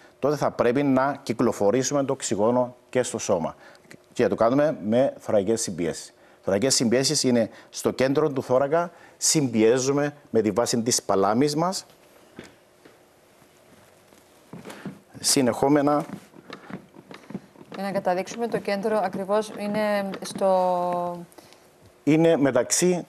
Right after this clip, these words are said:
Speaker 1: των δύο θυλών.
Speaker 2: Μάλιστα. Ακριβώς στη
Speaker 1: Ε,
Speaker 2: μέση.
Speaker 1: ακριβώς
Speaker 2: Ναι.
Speaker 1: στη μέση του θώρακα.
Speaker 2: Μάλιστα.
Speaker 1: Και στον πνιγμό εισηγούμαστε, εφόσον χρειάζεται και οξυγόνο, χρειάζε-, ε, εισηγούμαστε να κάνουμε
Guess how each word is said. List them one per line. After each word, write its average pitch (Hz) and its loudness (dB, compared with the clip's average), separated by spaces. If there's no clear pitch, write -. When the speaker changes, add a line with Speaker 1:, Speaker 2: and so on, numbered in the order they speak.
Speaker 1:
των 127 2
δύο 147 2
θυλών. 123 2
Speaker 2:
Μάλιστα. 196 -4
Ακριβώς 190 -6
στη 202 4
Speaker 1:
Ε, 202 4
Speaker 2:
μέση. 175 0
Speaker 1:
ακριβώς 135 2
Speaker 2:
Ναι. 143 -4
Speaker 1:
στη 143 0
μέση 131 2
του 107 0
θώρακα. 82 0
Speaker 2:
Μάλιστα. 175 -8
Speaker 1:
Και 165 2
στον 139 0
πνιγμό 123 2
εισηγούμαστε, 143 0
εφόσον 139 -2
χρειάζεται 127 0
και 110 -4
οξυγόνο, 107 0
χρειάζε-, 107 2
ε, 107 2
εισηγούμαστε 131 0
να 120 0
κάνουμε 117 0